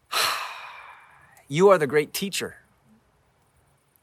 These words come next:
Lord, you are the great economist. You are the great political leader. You are the great historian, because history is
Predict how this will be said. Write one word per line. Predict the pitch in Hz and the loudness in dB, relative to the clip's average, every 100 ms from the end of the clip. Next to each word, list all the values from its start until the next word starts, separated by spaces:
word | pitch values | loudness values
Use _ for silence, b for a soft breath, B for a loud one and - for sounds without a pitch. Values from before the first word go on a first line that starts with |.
| - b b b | -20 b b b
Lord, | - 160 151 | 0 2 2
you | 220 | 4
are | 202 | 4
the | 151 | 2
great | 123 151 - | 0 0 -2
economist. | 165 - 151 170 190 202 - - - | -6 2 2 2 -2 -4 -8 -12 -10
You | 135 202 | 0 2
are | 190 | 2
the | 147 | 0
great | 127 104 120 151 - | -4 -4 -4 -4 -8
political | - 147 127 151 180 - 160 135 | -8 -4 -2 -2 -2 -8 -10 -10
leader. | 160 160 180 | -10 -8 -8
You | 135 180 196 | -6 -4 0
are | 185 160 | -2 -2
the | 123 | -6
great | 113 107 131 160 185 | -8 -6 -2 -2 -4
historian, | - 139 - - 156 175 185 175 180 190 | -6 -4 -4 -4 -4 -2 -2 -4 -4 -6
because | 156 - 127 | -8 -6 -6
history | 110 190 - - 170 | -4 -6 -6 -8 -10
is | - 135 120 | -6 -6 -6